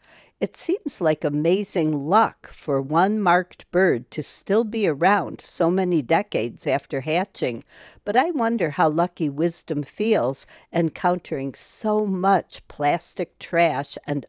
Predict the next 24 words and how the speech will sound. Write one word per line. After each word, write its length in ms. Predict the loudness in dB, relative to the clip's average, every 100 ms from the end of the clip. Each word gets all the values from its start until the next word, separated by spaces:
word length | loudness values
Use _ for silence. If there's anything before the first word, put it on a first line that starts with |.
| 2
unpredictably 1040 | 2 0 -4 -2 -2 -2 -4 -2 0 -2 0
unseasonable 1120 | 0 2 0 -4 -4 -4 -2 -4 -2 0 0
weather 360 | 4 4 4 2
conditions 840 | 0 -6 -4 -4 -2 -2 -2 -6 -6
on 200 | 0 0
her 200 | 2 0
long 520 | 2 4 6 4 2
searches 680 | -4 -2 -2 -4 -8 -8 -8
for 260 | -6 -4 -2
increasingly 920 | 0 0 0 -2 -4 -4 -6 -4 -2 -2
scarce 560 | -4 -4 -2 -2 -4
food. 500 | -4 0 2 2 -2 -8 _ _ -20 _ -2
Thinking 340 | -2 -2 -2
about 300 | 0 2 2
her, 420 | 0 0 2 0 -2 -16 -6
I 140 | 0 2
wonder 440 | 2 0 0 0
if 160 | 0 2
I've 240 | 2 2
squandered 840 | -4 -12 -4 0 2 0 0 -2 -2
my 360 | 2 4 2 -2
seventy-one 880 | -4 -2 -2 -2 -4 0 0 0 0
years 460 | 0 0 -2 -6
here. 360 | -6 -4 -4